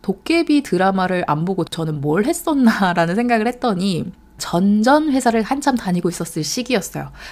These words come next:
커리어에 대해서 굉장히 많이 열중하고 있었던 시기였던 것으로 기억을 합니다.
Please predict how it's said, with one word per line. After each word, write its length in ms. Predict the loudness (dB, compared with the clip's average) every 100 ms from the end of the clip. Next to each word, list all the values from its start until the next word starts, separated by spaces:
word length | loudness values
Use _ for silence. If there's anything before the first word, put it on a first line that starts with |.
| -20 -14
커리어에 520 | 2 6 8 6 4
대해서 280 | 2 0 -4
굉장히 580 | -4 -2 0 2 4 4
많이 300 | 2 2 0
열중하고 920 | 0 0 -4 -6 -2 -2 0 0 0
있었던 1000 | 0 -4 -4 -2 0 0 -2 -6 -8 -8
시기였던 760 | -6 -8 -6 -2 -2 -2 -2 -2
것으로 300 | -2 -4 -6
기억을 400 | -4 -4 -4 0
합니다. 460 | 0 0 -4 -8